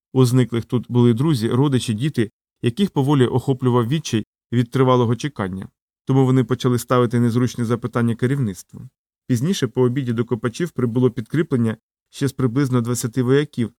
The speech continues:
котрі прийшли з долини із мертвими тваринами на довгих жердинах. Копачі про щось перемовлялися за куховарством.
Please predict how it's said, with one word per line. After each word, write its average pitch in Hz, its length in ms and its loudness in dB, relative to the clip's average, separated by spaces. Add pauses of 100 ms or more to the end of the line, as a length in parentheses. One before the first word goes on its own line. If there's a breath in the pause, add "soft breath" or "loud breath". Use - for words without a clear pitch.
(220)
котрі 131 380 2 (320)
прийшли 139 460 2 (180)
з 113 100 -2
долини 127 480 6
із 120 180 0
мертвими 120 420 2
тваринами 123 560 2
на 127 140 2
довгих 113 340 0
жердинах. 107 640 -4 (360)
Копачі 139 380 2
про 139 160 2
щось 170 260 0
перемовлялися 123 720 4
за 117 100 0
куховарством. 107 760 -4